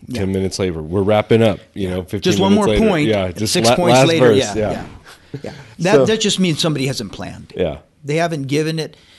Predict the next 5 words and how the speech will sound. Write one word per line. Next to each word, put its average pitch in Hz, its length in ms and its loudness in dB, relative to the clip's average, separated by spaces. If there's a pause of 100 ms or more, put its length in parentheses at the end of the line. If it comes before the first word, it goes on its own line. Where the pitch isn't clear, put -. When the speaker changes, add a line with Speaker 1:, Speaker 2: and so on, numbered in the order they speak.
(180)
Speaker 1:
They 160 140 0
haven't 185 360 -2
respected. 139 840 -8 (1400)
I've 254 220 -4
got 165 380 -2